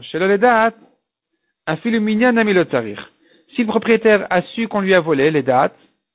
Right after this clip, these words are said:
ça s'appelle les da'at, dans ce cas-là, minyan poter, le compte est suffisant. Il rend le voleur patour dorénavant. Chez le, les da'at,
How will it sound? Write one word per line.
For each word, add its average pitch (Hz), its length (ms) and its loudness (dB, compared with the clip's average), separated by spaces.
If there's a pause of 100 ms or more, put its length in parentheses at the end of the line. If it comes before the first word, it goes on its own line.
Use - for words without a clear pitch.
(560)
ça 131 80 -10
s'appelle 151 240 0
les 139 80 2
da'at, 127 280 0 (420)
dans 147 100 -2
ce - 80 -10
cas-là, 233 200 4
minyan 208 280 -2
poter, 160 320 -2
le 175 120 0
compte 247 360 -2 (680)
est 170 80 0
suffisant. 156 540 -4
Il 143 80 -2
rend 185 140 2
le 180 100 2
voleur 165 300 2
patour 175 260 0
dorénavant. 139 440 0 (1000)
Chez - 220 2
le, 240 100 6
les 233 140 4
da'at, 151 300 0